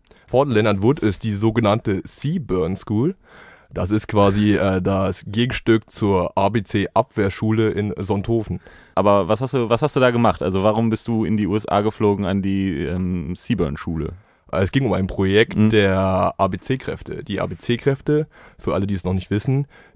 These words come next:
Speaker 1: bilden ihre Unteroffiziere und ihre Offiziere an der Seaburn School in den U S A am echten Kampfstoff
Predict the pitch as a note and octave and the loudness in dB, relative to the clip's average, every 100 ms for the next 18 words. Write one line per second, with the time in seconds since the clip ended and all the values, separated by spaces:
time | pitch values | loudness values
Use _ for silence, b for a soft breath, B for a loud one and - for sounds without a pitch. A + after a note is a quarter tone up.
0 | - G#2+ C3 - A2+ G#2 F#2+ - B2 D3 | 0 2 2 2 2 4 2 2 2 4
1 | C3 B2+ - C3 A2 G2 F#2+ F#2 F2+ F#2+ | 2 0 -4 0 2 2 0 -2 -4 -6
2 | - A#2 B2+ B2 G2+ F#2+ F#2+ F#2 - - | -6 0 2 4 2 0 0 -2 -2 -4
3 | C#3+ D#3+ D#3 D3+ D#3 D#3+ E3 A#2 G#2 G2+ | 0 2 2 0 4 6 6 4 0 -2
4 | F#2+ G#2+ - G#2+ C3+ C#3 G2 F#2+ F#2+ G2+ | -2 -4 -2 0 0 0 -2 -2 -2 -2
5 | - - A2+ - G#2 - G#2 | -2 -4 -6 -2 -4 0 -2